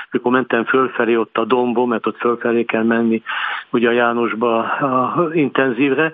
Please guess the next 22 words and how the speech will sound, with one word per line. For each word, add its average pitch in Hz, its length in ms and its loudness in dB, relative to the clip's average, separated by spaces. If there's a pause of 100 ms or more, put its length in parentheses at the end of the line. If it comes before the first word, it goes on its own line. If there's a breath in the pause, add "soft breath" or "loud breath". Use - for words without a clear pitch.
(380 loud breath)
akkor 139 380 0
nem 139 200 2
kaptam 110 400 -2
már 110 180 2
levegőt, 107 680 -2
és, 107 160 -6 (300)
ö, 185 60 -4 (840 loud breath)
de 175 200 2
akkor 190 320 0
is 139 120 -2
kellett 139 340 0
vállalnom 127 520 0
ezeket 110 320 -2
a 117 60 0
találkozókat, 117 760 0
mert 117 160 -4
már 117 100 2
meg 110 160 0
volt 104 180 2
tervezve, 107 440 0
be 107 140 0
volt 98 240 -2